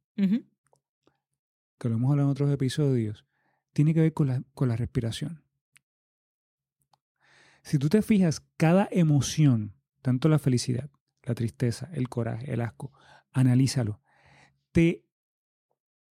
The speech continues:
Speaker 2: te cambian la respiración.
Speaker 1: Y te, te pueden quitar la respiración.
Speaker 2: Te-,
Speaker 1: <laughs>
Speaker 2: la respiración se ve afectada por todas las emociones. Una de las primeras cosas que yo puedo hacer cuando yo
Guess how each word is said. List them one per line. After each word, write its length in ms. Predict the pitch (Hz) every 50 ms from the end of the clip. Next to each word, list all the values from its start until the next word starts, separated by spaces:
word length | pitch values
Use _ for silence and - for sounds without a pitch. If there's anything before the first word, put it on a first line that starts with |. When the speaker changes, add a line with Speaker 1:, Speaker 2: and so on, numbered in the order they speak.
| _ _ _
Speaker 2:
te 220 | - 185 165 -
cambian 420 | _ - 180 190 214 220 214 190 165
la 80 | 151
respiración. 580 | 135 135 - - 151 131 123 - - 120 110 - _ _ _ _ _ _ _ _ _ _ _ -
Speaker 1:
Y 100 | 180 175
te, 180 | - 175 160
te 240 | - - - - 175
pueden 200 | - 180 185 202
quitar 340 | 202 220 - - 185 208 262
la 100 | 311 220
respiración. 520 | 190 160 160 151 151 143 156 180 202 185
Speaker 2:
Te-, 140 | - 175 180
Speaker 1:
<laughs> 1700 | 240 269 262 233 233 226 180 220 220 254 - _ _ _ _ - _ _ _ _ _ _ _ _ - - _ _ _ _ _ _ _ _
Speaker 2:
la 140 | 160 170
respiración 520 | 160 160 165 - - 156 156 127 - 175 170
se 80 | 196
ve 60 | 196 190
afectada 500 | 180 - 190 165 - - 185 190 196 190
por 160 | - 165 147
todas 220 | - - 147 147 147
las 180 | 151 139 -
emociones. 680 | 170 139 131 131 - 135 127 127 151 135 - - - _ _ _ _ _ _ _ _ _ _ _ _ _ _ _ _ _ _ _ _ _ _ _ - 131 123 _ _ _ _ _ - - - - - _
Una 200 | - 147 165 190
de 60 | 214
las 100 | 214 208
primeras 320 | 202 - 180 165 160 156 -
cosas 240 | - 156 135 147 -
que 100 | - 135
yo 100 | 127 117
puedo 160 | 135 135 131
hacer 360 | 131 123 - 127 117 120 -
cuando 320 | - - 120 113 110 110 107
yo 140 | 104 107 110